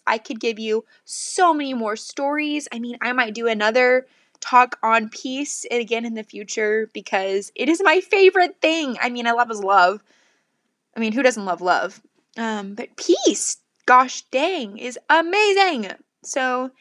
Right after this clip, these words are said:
thank you guys so much for tuning in.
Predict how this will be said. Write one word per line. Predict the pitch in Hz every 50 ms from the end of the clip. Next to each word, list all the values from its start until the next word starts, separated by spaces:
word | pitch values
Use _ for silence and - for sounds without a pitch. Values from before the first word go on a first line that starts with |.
| _ _ _ _ _ _ _
thank | - 285 285 -
you | 320
guys | 277 285 277 269 277 277 285 285 - -
so | - - - - - - 262 269
much | 302 302 277 269 269 269 - -
for | - 277
tuning | 247 233 - - 254 240 240 247 247 240 247 -
in. | 226 220 220 220 240 247 254 262 262 269 262